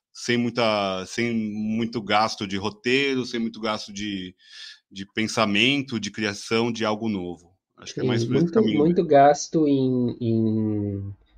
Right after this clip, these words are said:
Speaker 2: direção de arte, né? Porque
Speaker 1: É,
Speaker 2: tem uns são, são
Speaker 1: basicamente direção de
Speaker 2: muito
Speaker 1: arte, né, figurino. É,
Speaker 2: Figurino,
Speaker 1: figurino, acho que até
Speaker 2: né?
Speaker 1: Cruella ganhou, se não me engano. É,
Speaker 2: Sim, os
Speaker 1: Oscar.
Speaker 2: figurinos são belíssimos. O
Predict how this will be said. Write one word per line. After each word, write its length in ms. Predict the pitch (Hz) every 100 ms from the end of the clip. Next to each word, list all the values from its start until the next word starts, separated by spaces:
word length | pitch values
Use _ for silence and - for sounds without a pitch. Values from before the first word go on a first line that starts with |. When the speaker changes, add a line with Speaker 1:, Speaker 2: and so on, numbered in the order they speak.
| -
Speaker 2:
direção 460 | 113 120 131 147 151
de 120 | 170
arte, 440 | 135 113 113 -
né? 280 | 107 107 117 - _ _ _ _ _
Porque 260 | - - 131
Speaker 1:
É, 20 |
Speaker 2:
tem 200 | 147 147
uns 140 | 170
são, 200 | - 185
são 0 |
Speaker 1:
basicamente 460 | 175 - 143 139 127
direção 220 | 127 131
de 60 | 143
Speaker 2:
muito 160 | 180
Speaker 1:
arte, 800 | 117 131 131 - 147 147 147 113 - _
né, 260 | 101 104 101
figurino. 840 | 120 110 98 113 139 110 98 - _ _ _ _ - - -
É, 40 | -
Speaker 2:
Figurino, 260 | 113 120
Speaker 1:
figurino, 300 | 113 104 117
acho 80 | 104
que 60 | 117
até 200 | 104 110
Speaker 2:
né? 60 |
Speaker 1:
Cruella 320 | 95 110 113 123
ganhou, 300 | 139 117 104
se 140 | -
não 80 | 113
me 80 | 113
engano. 400 | 98 90 90 - _ _ _ _
É, 140 | 90 90
Speaker 2:
Sim, 40 |
os 260 | 90 90 92
Speaker 1:
Oscar. 160 | -
Speaker 2:
figurinos 320 | 113 120 127
são 120 | 143 151
belíssimos. 480 | 160 123 110 -
O 140 | -